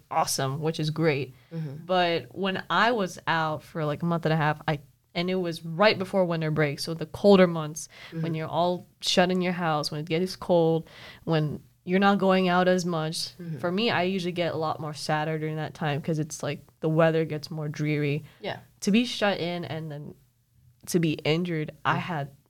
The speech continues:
Speaker 1: a lot of time to just think. I was like, "What does this mean for me?" Like what you said, like, it was taken away from me.
Speaker 2: Mm-hmm.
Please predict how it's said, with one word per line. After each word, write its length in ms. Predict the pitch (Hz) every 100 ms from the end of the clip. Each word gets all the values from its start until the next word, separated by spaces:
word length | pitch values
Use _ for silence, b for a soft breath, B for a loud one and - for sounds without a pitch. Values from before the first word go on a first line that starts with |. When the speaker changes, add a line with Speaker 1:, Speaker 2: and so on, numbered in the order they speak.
| _
Speaker 1:
a 80 | 143
lot 520 | 151 139 143 135 139
of 120 | 139 135
time 320 | 127 123 131
to 80 | 127
just 240 | 123 - -
think. 320 | 143 127 - -
I 80 | 156
was 160 | 143 147
like, 160 | 156
"What 240 | 160 170 185
does 160 | 202
this 180 | 170 160
mean 240 | 156 147
for 160 | 151 151
me?" 160 | 147 151
Like 220 | 147 156
what 120 | 147
you 80 | 151
said, 280 | - 135 -
like, 260 | 151 143 B B B B 180
it 160 | 190
was 180 | 180 165
taken 400 | - 185 175 151
away 240 | 147 147 156
from 260 | - 139
me. 240 | 123 - - 160
Speaker 2:
Mm-hmm. 240 | 160 135